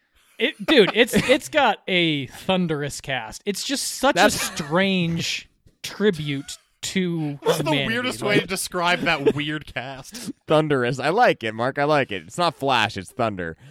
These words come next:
Speaker 2: Uh, is this satirical? Is it satirical?
Speaker 1: It's satir-, well, so,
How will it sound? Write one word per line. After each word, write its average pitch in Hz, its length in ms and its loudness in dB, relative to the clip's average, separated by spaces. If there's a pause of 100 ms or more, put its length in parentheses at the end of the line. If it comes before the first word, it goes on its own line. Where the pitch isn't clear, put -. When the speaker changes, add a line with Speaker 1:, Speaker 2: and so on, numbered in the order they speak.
(160)
Speaker 2:
Uh, 170 560 6
is 170 160 0
this 247 180 0
satirical? 180 720 -2
Is 147 140 -8
it 143 120 -10
satirical? 135 580 -2
Speaker 1:
It's 254 320 0
satir-, 277 500 -4
well, 233 260 2
so, 220 360 0